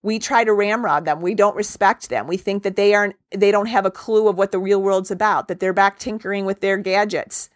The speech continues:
And I said, "Then how do you think, what are solutions do you have and ideas do you have for helping to alleviate their fear?" And so I got 'em both in a room. And when each of them use some of the strategy,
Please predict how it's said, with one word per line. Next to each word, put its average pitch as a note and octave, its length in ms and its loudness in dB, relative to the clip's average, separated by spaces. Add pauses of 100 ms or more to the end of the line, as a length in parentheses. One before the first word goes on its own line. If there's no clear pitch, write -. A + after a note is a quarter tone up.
And G#3+ 140 0
I A3 140 4
said, G#3+ 320 0
"Then G#3+ 140 -2
how A#3 240 4
do G#3+ 100 -6
you G#3+ 260 -6
think, F3+ 300 -6
what G#3 100 2
are G#3+ 60 0
solutions G3+ 480 0
do F#3+ 100 -4
you G#3 300 0 (220)
have A2 600 -2
and F#3+ 100 0
ideas G3+ 520 0
do F3 100 -10
you E3+ 120 -2 (200)
have F#3+ 300 -12 (160)
for - 180 0
helping G#3 380 2
to G3+ 100 -2
alleviate F3 460 -2
their D3+ 160 0
fear?" A#2 360 -6 (1080)
And G3+ 100 -8
so B3 80 2
I A#3+ 60 4
got B3+ 180 4
'em C4+ 80 -4
both B3 180 0
in A#3 120 0
a A3+ 40 -4
room. A3 520 -4 (680)
And A#3 160 0
when B3+ 240 0 (260)
each D#4 300 -4
of D4+ 220 -2
them A3+ 420 2 (500)
use A3 520 -2
some A3 240 2
of G#3+ 120 -2
the G3+ 80 -2
strategy, F3 840 0